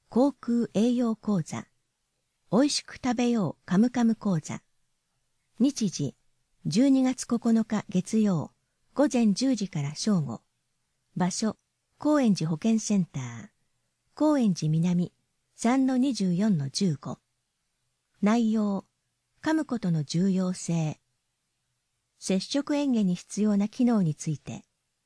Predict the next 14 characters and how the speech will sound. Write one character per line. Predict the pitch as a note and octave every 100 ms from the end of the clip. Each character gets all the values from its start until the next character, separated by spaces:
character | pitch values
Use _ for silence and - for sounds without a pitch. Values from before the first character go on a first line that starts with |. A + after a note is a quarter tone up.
| _
ほ | - E3
か。 | F3 - _ _ _ _ _ _ _ _ _ _ _
講 | - C#4 B3
師、 | - C#3 - _ _ _
歯 | -
科 | - C4+
衛 | A#3+ A#3
生 | - G#3
士、 | D#3+ - D3+ - _ _ _ _
管 | - B3+ C4
理 | B3+ B3
栄 | A#3+
養 | A3 G#3+
士、 | E3 - C3+